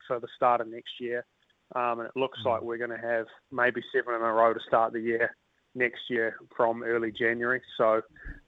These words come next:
Speaker 1: um, I'll be, uh, I'll probably be heading away. I'll have a couple of months at home, um, and then, yeah, head away early January, probably for, for six to eight weeks, depending on, on, you know, when the schedule comes out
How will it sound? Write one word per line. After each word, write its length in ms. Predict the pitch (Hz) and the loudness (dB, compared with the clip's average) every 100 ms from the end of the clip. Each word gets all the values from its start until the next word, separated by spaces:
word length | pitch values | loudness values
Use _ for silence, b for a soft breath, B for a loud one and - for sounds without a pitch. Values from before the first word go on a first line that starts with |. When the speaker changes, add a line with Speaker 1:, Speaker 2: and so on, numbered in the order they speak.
| - | 0
Speaker 1:
um, 360 | 120 113 110 110 | 2 2 0 2
I'll 160 | 120 117 | 4 6
be, 320 | 113 117 113 | 4 2 4
uh, 160 | 113 110 B B - _ B B - | 4 2 B B -20 _ B B 4
I'll 100 | 127 | 6
probably 280 | - 120 117 | 8 4 4
be 100 | 113 | -4
heading 300 | 120 120 113 | -2 -2 -2
away. 400 | 107 113 110 107 - _ _ - | 2 2 2 0 -8 _ _ -6
I'll 220 | 131 120 | 2 2
have 160 | 117 117 | 4 2
a 40 | |
couple 280 | - 139 127 | 4 2 2
of 40 | |
months 220 | 117 117 - | -4 -6 -4
at 80 | |
home, 320 | 117 120 117 117 _ - b b | -2 0 -2 -6 _ -20 b b
um, 400 | - 117 113 107 - _ _ | -4 0 0 -2 -8 _ _
and 180 | 131 117 | -6 -4
then, 240 | 117 110 110 | -4 -6 -8
yeah, 160 | 131 113 | -4 -2
head 160 | 110 120 | 2 2
away 300 | 113 113 113 | 4 4 4
early 280 | 117 113 | 2 0
January, 500 | 107 120 117 117 110 | 0 -2 0 0 -2
probably 320 | 110 123 117 110 | -2 -2 -2 -4
for, 200 | - 117 - _ - | 0 0 0 _ -14
for 100 | - | -6
six 240 | - 123 - | -2 -2 2
to 120 | 127 | 4
eight 140 | 117 117 | 4 4
weeks, 260 | 117 120 - - - B B | 2 2 -2 -14 -16 B B
depending 440 | - - 131 117 113 | -4 0 2 2 4
on, 240 | 117 113 - | 4 4 2
on, 340 | 117 110 110 - - - 143 | 2 2 -4 -12 -20 -20 -8
you 80 | 120 | 4
know, 200 | 113 110 117 123 | 4 4 -2 -4
when 180 | 117 120 | 0 2
the 100 | 110 | 0
schedule 300 | - 127 113 | -2 -2 0
comes 320 | 113 120 113 110 | 0 0 2 4
out 240 | 113 123 | 4 4